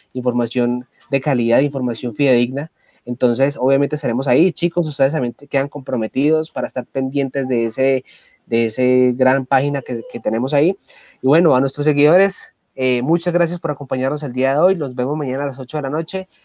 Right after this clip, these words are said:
No olviden suscribirse, estar aquí pendiente de Criterion. Un saludo para todos y chao.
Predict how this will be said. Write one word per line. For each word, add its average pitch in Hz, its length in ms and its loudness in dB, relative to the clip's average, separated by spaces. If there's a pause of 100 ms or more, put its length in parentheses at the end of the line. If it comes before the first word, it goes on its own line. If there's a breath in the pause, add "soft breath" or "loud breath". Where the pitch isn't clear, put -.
(140)
No 127 100 -4
olviden 170 440 4
suscribirse, 190 640 2
estar 143 220 0
aquí 147 260 -4
pendiente 156 320 -4
de 156 60 -4
Criterion. 170 520 0 (240)
Un 135 120 -14
saludo 160 280 2
para 143 160 -2
todos 175 560 2 (300)
y 180 220 -2
chao. - 420 -4